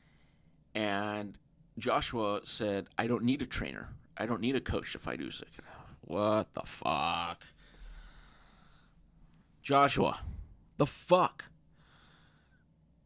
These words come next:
What are you talking about? You're talking crazy. You need a trainer. You need a trainer. Four eyes are better than two.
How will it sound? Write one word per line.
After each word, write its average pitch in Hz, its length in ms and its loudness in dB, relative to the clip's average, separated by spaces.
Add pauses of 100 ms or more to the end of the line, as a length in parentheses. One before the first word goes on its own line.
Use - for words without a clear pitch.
(720)
What 143 140 10
are 190 60 8
you 190 140 8
talking 165 520 4
about? - 320 -2 (120)
You're 139 120 8
talking 165 460 10
crazy. 123 680 6 (1500)
You 147 180 8
need 147 500 4 (100)
a 110 60 2
trainer. 123 500 6 (800)
You 80 160 -4
need 92 180 6
a 143 40 10
trainer. - 380 4 (1500)
Four 123 320 6
eyes 123 240 4
are 101 40 0
better 110 220 6
than 113 180 2
two. - 200 2